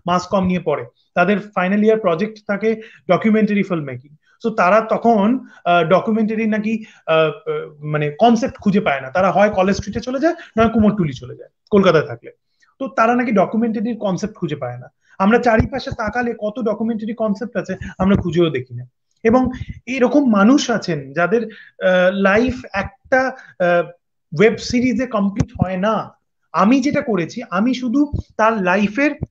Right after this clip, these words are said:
সবকটা পার্টকে accumulate করে একটা জায়গায় এনেছি এবং সেগুলোকে একটু একটু করে ছুঁয়ে গেছি।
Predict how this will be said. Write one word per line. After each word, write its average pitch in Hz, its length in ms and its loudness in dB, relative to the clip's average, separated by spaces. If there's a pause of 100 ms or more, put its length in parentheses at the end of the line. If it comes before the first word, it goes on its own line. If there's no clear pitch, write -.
(640)
সবকটা 202 420 -2
পার্টকে 208 560 -4 (240)
accumulate 233 560 0
করে 247 160 0
একটা 220 300 -2
জায়গায় 226 280 2
এনেছি 175 480 -2 (280)
এবং 226 240 4
সেগুলোকে 233 500 0 (220)
একটু 214 220 -6
একটু 226 180 -6
করে 262 160 -8
ছুঁয়ে 170 320 0
গেছি। 123 320 -8